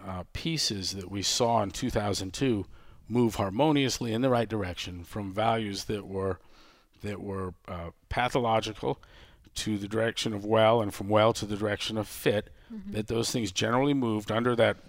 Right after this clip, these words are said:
Speaker 1: you know, uh, constantly varied high-intensity functional movement in the meat and vegetables, nuts and seeds, um, some fruit, little starch, no sugar,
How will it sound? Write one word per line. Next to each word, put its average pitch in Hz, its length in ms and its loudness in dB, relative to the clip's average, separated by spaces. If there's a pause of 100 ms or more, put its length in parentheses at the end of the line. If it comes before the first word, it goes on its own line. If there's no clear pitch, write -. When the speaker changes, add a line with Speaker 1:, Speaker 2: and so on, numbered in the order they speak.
(260)
Speaker 1:
you 110 120 -4
know, 101 280 -2 (100)
uh, 92 300 -6
constantly 113 420 0
varied 113 220 4
high-intensity 113 500 0
functional 117 400 -2
movement 107 320 0
in 95 60 -8
the 101 80 -4
meat 110 180 -4
and 110 100 -8
vegetables, 104 460 -4
nuts 107 220 -6
and 101 100 -6
seeds, 104 380 -8 (500)
um, 104 240 -2
some 117 240 0
fruit, 107 260 -4
little 104 200 -4
starch, - 360 0
no 107 120 -2
sugar, 127 420 2